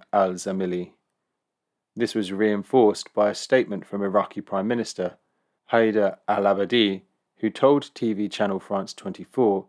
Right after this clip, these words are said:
that his government would welcome Russia warplanes in Iraq. Clearly,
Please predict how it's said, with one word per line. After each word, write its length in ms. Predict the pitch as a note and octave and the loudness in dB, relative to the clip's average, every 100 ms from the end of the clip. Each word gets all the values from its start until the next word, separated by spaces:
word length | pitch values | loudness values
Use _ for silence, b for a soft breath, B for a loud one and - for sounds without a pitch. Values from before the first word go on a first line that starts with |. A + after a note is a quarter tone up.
| _ _ | _ _
that 100 | - | -8
his 180 | G2+ A2 | -2 -2
government 540 | - B2+ B2 G#2+ F#2+ - | 4 4 4 -2 -4 -8
would 200 | F2+ F2 | -4 6
welcome 380 | C3 C3+ G#2+ | 6 6 0
Russia 240 | F#2+ F#2 G2 | 0 -2 -4
warplanes 640 | F#2 A2+ A2 G2+ F#2 F2 - | 0 2 2 -4 -8 -8 -14
in 100 | G2 | -12
Iraq. 500 | F#2 F2+ G2 F2 - _ _ _ _ _ _ _ _ _ _ _ _ _ _ _ | -6 0 0 0 -8 _ _ _ _ _ _ _ _ _ _ _ _ _ _ _
Clearly, 500 | - D#3+ C#3+ G2+ F#2 | 2 6 6 4 0